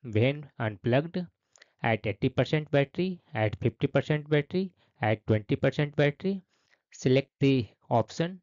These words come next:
according to your choice when you want to enable battery saver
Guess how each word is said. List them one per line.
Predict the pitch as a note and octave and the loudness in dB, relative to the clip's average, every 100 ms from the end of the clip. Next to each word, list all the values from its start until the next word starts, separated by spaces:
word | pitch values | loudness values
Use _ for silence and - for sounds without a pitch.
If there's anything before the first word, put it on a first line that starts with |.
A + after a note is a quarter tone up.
| _ _ _ - | _ _ _ -2
according | A#2 B2 B2 C3+ B2+ | 0 2 2 0 0
to | B2+ | 4
your | A#2 G#2 | 4 4
choice | - G#2+ C#3 D#3 - - D3 | 2 0 0 -2 -10 -18 -4
when | G#2 A2+ A#2+ | 0 0 2
you | A2+ G#2+ - A#2+ | 2 2 0 -4
want | A2 A2+ G#2 | -2 -2 -2
to | A#2+ A2+ G#2 - _ _ _ _ _ _ | 0 0 -2 -8 _ _ _ _ _ _
enable | A2 A2+ A2+ A2 | -4 2 2 2
battery | G2+ G#2 - C3 | 0 -2 -2 -2
saver | D3 C3 D#3+ | 0 0 -2